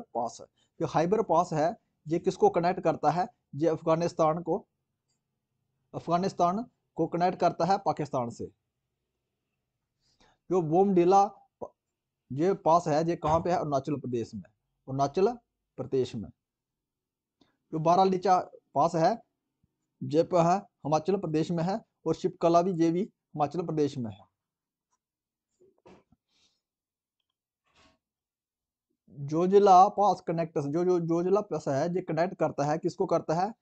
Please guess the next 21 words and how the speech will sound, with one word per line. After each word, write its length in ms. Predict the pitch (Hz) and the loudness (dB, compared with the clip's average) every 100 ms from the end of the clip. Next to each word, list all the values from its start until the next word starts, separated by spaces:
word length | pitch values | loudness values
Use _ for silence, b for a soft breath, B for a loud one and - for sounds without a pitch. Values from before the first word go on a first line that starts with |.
| _ _ - | _ _ -8
ये 160 | 147 185 | -4 -2
करता, 320 | 165 165 190 | -4 -4 -6
किसको 280 | 175 - 180 | -6 -6 -4
कनेक्ट 280 | 165 180 185 | -2 -4 -4
करता 240 | 160 160 | -4 0
है? 120 | 170 226 _ _ | 0 -2 _ _
ये 120 | 139 165 | -6 -4
करता 180 | 170 180 | -2 2
है 60 | |
लेह 220 | 151 165 | 4 4
और 200 | 170 196 | 2 0
श्रीनगर 440 | 233 160 131 113 107 | -2 -6 -6 -6 -10
को, 140 | - - _ _ _ _ _ _ _ | -12 -16 _ _ _ _ _ _ _
कनेक्ट 260 | 143 151 165 | -8 -8 -4
करता 280 | 170 - 160 | -6 -2 0
है 80 | 175 | 2
लेह 220 | 160 165 | 4 4
और 160 | 156 160 | 2 0
श्रीनगर 380 | 151 151 151 151 | -4 -2 -4 -2
को 140 | 185 | -2
जोजिला 420 | 156 143 143 156 | 0 2 2 0